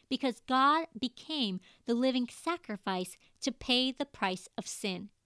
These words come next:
Jesus dying on the cross reconciles us to himself. This is why, without knowing God and without acknowledging the death, burial, and resurrection of the Lord Jesus Christ,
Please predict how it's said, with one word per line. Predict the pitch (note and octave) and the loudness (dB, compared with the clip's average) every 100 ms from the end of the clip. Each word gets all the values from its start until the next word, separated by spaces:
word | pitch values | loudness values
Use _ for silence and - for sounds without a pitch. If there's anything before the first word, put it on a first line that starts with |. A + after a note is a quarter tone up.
| _ _ _ _ | _ _ _ _
Jesus | - D4 F#4+ F4 | 2 4 2 0
dying | - C4+ C4 C4 | 4 6 4 2
on | B3 A3+ | -2 -2
the | |
cross | G#3+ - C4+ G3+ G3+ - - _ _ | -4 -2 2 2 0 -8 -16 _ _
reconciles | G3 G#3 C4+ F4+ E4+ D4 C4+ C4 - | -4 -2 -2 -2 -2 2 2 2 -2
us | - G3+ - | -6 -6 -6
to | - G3 | -6 -4
himself. | G3+ - - G#3+ - - _ _ _ _ | -4 -6 -2 -2 -4 -12 _ _ _ _
This | F#3+ G#3 D4 E4+ | -4 0 0 0
is | D4 | -2
why, | C4+ C4 C4 | 4 6 6
without | B3 B3+ B3 B3+ | 4 2 2 2
knowing | A#3 A3 | 0 0
God | B3 C#4 B3 G3+ - - _ - | 2 4 4 2 -8 -20 _ -2
and | A#3 | 2
without | B3 C#4 C#4+ - | 4 4 2 0
acknowledging | G#3 A3 G#3+ G3+ G#3+ | -2 0 0 0 -2
the | G3 F3 | -2 -4
death, | - G#3+ B3+ - | -2 -2 -2 -8
burial, | G3 G#3+ G#3+ G#3+ A3 | -4 0 0 0 -2
and | A3+ G3+ | -2 -4
resurrection | F#3+ - G3 B3+ - F#3 F3+ - _ _ | -4 -4 -2 -2 -2 -4 -6 -12 _ _
of | A#3 | 0
the | A#3+ | 2
Lord | A#3+ B3 B3 | 2 0 0
Jesus | G#3 F#3+ F#3 | -4 -8 -12
Christ, | - D4 G#3+ F3+ - | 0 4 4 2 -12